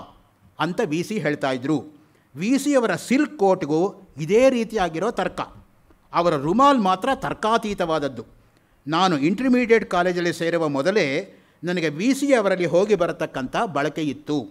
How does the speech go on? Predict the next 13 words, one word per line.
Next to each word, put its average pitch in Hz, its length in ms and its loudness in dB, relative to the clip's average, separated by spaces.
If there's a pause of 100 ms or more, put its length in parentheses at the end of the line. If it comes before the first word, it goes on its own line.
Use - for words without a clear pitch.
(1160)
ನಾನು 165 280 0
ಹುಡುಗತನದ 208 720 2
ಹಾಬಿಯಾಗಿ 165 720 0 (420)
ಬರೀತಾ 160 460 -2
ಇದ್ದ 143 220 -4 (260)
ವರ್ಣಚಿತ್ರಗಳನ್ನು 156 1040 -4 (460)
ಅವರಿಗೆ 165 360 -2
ಆಗಾಗ 170 400 2 (320)
ತೋರಿಸ್ತಾ 165 540 -2
ಇದ್ದೆ. 139 280 -6 (720)
ನನಗೆ 170 280 -2
ತಿಳಿಯುವ 240 460 2
ಭಾಷೆಯಲ್ಲಿ 175 640 0